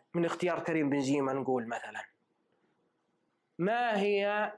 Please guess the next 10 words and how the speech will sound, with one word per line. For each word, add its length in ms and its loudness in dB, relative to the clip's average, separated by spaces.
معطيات 840 0
نجاح 380 0
هذا 120 0
اللاعب 360 0
بوجهة 280 -2
نظرك؟ 360 -2
كيف 180 -2
بينجح؟ 640 -2
اللاعب 280 0
ملغم، 640 0